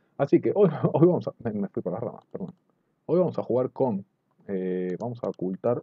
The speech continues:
los, los no disponibles. ¿Sí? Adiós. Hoy vamos a jugar con Audax Italiano. Y va, vamos a jugar Valeri, puede ser.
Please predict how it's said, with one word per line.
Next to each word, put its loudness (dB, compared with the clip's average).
los, -8
los -10
no -6
disponibles. -4
¿Sí? -8
Adiós. -6
Hoy 0
vamos -2
a 0
jugar 2
con -4
Audax 0
Italiano. -2
Y -4
va, 2
vamos -6
a -14
jugar -8
Valeri, -6
puede -2
ser. -4